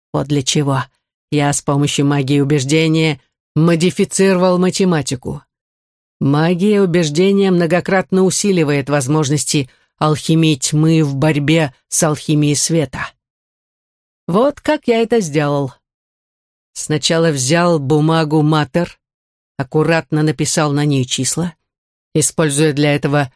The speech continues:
графит фиолетовый, а затем громко трижды произнес волшебную фразу «Numeris Noctus». После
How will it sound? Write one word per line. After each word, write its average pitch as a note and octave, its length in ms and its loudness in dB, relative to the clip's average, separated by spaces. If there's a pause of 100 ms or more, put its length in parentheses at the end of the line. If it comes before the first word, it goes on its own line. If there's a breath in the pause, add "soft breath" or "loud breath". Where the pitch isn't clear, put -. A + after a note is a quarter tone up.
(140)
графит C#3+ 580 -2
фиолетовый, D3 800 -2 (720)
а D3 80 0
затем E3+ 420 2
громко F3 500 0 (200)
трижды F3 440 0
произнес E3+ 540 0
волшебную D#3+ 640 0
фразу C#3+ 640 -2 (500)
«Numeris F3+ 920 2 (160)
Noctus». D#3+ 720 -2 (800)
После B3 300 -2